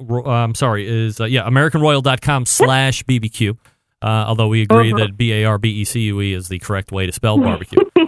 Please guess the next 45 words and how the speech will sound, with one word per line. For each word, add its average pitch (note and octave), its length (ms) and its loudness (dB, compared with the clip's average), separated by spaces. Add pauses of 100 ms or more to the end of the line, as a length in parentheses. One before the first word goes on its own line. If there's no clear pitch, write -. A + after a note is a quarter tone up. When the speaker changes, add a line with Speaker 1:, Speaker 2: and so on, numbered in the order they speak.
(100)
Speaker 1:
Um, F3+ 220 2
do D3 120 2
you, A3 340 2
um, F3+ 260 0 (340)
uh, - 60 -18 (180)
let A3 100 -4
me F4 140 0
ask A3+ 240 0
you, D3 280 2
uh, C3 360 0
your C3+ 180 0
opinion C3 460 0
on A#2 300 0
the A2 80 -2
state B2+ 460 0
of, G#2+ 200 -4
of A2 180 -4
competition A#2 580 -4
barbecue, G#2 380 -4
because A2 300 -2
you D3 80 0
get C#3+ 160 -2
to B2+ 80 -2
see A#2+ 580 2 (300)
how C3+ 140 0
many C3 180 2
teams B2 300 0
are A2+ 40 -2
coming A#2+ 320 0
in, A2+ 260 2
and A2+ 100 0
you've G#2+ 140 -2
seen B2 260 0
how A#2+ 100 0
many A2+ 180 -2
teams A2 380 -2
are G#2+ 60 -2
coming A2 320 -2
in A2 260 0
or, G#2 100 -2
or G2+ 180 -4
not G#2+ 200 -4
coming G#2+ 280 -2
in G#2+ 160 0
over, G2+ 420 -2